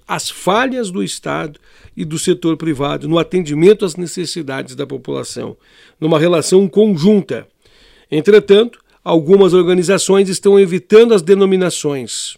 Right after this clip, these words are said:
né? De fato, a imagem das organizações sociais colou nas ongs, e elas são, na verdade, múltiplas e assumem vários formatos. Uma das críticas às organizações seria sobre uma atuação que serviria apenas para fins privados,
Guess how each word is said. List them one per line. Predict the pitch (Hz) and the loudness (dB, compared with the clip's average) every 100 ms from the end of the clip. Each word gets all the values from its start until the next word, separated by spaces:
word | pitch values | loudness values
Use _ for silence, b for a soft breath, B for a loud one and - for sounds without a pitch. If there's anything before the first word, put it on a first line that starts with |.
| - | -14
né? | 117 123 147 b b b b b | -10 -10 -10 b b b b b
De | 143 | -4
fato, | 151 190 214 214 | -2 0 0 4
a | 208 | 2
imagem | 170 185 196 196 | 2 0 0 -2
das | 185 160 | -2 -4
organizações | 175 170 170 156 147 - 156 - | -2 -2 -4 -2 -6 -4 -6 -6
sociais | 165 - 175 160 170 - - b b b b b - | -8 -6 -4 -4 -6 -10 -16 b b b b b 4
colou | 208 196 190 208 220 | 6 10 10 10 8
nas | 202 180 143 | 2 0 2
ongs, | 165 147 127 113 - | 0 0 -4 -14 -16
e | - 165 160 | -16 -8 0
elas | 165 175 170 156 - - _ | 2 2 0 -2 -6 -16 _
são, | - - 185 165 | -12 -2 2 2
na | 156 | 2
verdade, | 151 175 156 170 160 | 0 -2 -2 -4 -4
múltiplas | 160 240 233 208 226 180 | -2 -2 -2 -4 -2 -2
e | |
assumem | 185 - 175 185 165 | -4 -6 -4 -4 -6
vários | 117 180 185 - | -4 -2 -4 -6
formatos. | 160 135 117 123 - - _ b b b b | -6 -6 -8 -12 -18 -20 _ b b b b
Uma | 190 220 | 2 4
das | 202 180 | 4 2
críticas | - 214 190 190 180 165 | -2 -6 -4 -4 -2 0
às | 151 | -2
organizações | 160 156 160 151 175 - 180 196 180 | -2 -2 -2 -2 -6 -4 -4 -4 -2
seria | 196 175 175 | -4 -2 -4
sobre | - 170 165 | -4 -6 -4
uma | 165 165 | -4 -6
atuação | - 185 156 - 202 196 | -4 -6 -4 0 0 0
que | 180 | -6
serviria | 190 175 156 165 | -6 -4 -4 -4
apenas | 160 175 190 190 | -4 0 0 0
para | 185 165 | -4 -6
fins | - 196 - | -4 -6 -4
privados, | 208 175 160 160 127 - | -6 -2 0 -2 -6 -14